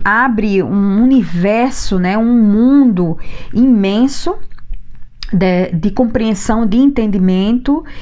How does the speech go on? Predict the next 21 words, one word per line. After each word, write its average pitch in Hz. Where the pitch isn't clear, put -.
também 269
de 214
dúvidas, 226
né, 208
também 190
de 185
dúvidas 190
que, 185
que 165
fazem 226
parte, 180
né, 170
desse 190
processo. 180
É, 214
mas, 277
é, 226
é 233
algo 285
assim 277
que 254